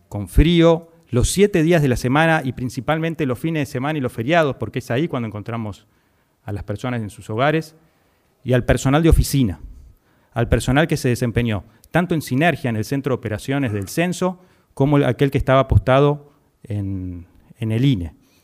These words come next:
Y realmente voy a tomar un segundo para poder mencionar cada una de las áreas para no olvidarme. Quiero reconocer realmente el trabajo de T I, del área de tecnología,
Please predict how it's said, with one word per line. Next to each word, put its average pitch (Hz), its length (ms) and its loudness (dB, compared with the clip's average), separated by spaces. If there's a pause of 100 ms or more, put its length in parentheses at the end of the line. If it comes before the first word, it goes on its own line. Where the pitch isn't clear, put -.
(140)
Y 113 60 -4
realmente 147 360 4
voy 147 100 4
a 135 40 2
tomar 135 300 2
un 156 100 -2
segundo 156 360 -4
para 127 200 -2
poder 131 300 -2
mencionar 139 400 -6
cada 151 160 -2
una 156 140 -6
de 135 40 -2
las 113 160 -6
áreas 147 220 -2
para 113 140 -4
no 117 100 -4
olvidarme. 98 460 -8 (420)
Quiero 135 200 0
reconocer 120 400 -2
realmente 135 300 2
el 117 60 -2
trabajo 131 400 4
de 120 120 2
T 113 180 0
I, 165 320 2
del 107 160 0
área 120 160 2
de 110 60 0
tecnología, 139 760 0